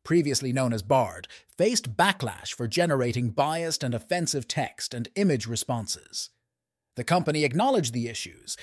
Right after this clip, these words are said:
stating such behavior is unacceptable and admitted to failing in preventing it. Efforts to rectify the situation are underway, with teams working tirelessly to improve responses across a wide range of prompts.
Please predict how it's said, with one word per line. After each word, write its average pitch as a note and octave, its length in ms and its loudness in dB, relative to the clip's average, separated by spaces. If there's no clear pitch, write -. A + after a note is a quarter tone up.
stating C#3 420 0
such G3 320 -2
behavior C#3 520 0
is A#2+ 300 -4
unacceptable - 840 -2
and C#3 140 0
admitted E3+ 500 4
to A#2+ 100 -4
failing A#2+ 600 4
in C3+ 140 -2
preventing C3 500 -2
it. - 240 -16
Efforts F#3 400 0
to C3+ 100 -2
rectify D#3 600 0
the C#3 80 -4
situation C3 640 0
are A#2 160 0
underway, D3+ 640 2
with A2 200 -12
teams E3+ 420 -2
working F#3 380 0
tirelessly D3 680 -2
to C3 140 -4
improve G3+ 440 -2
responses E3 560 -2
across C#3+ 320 -2
a B2 80 0
wide F3+ 420 -2
range D3 320 -2
of C3+ 140 -4
prompts. - 580 -4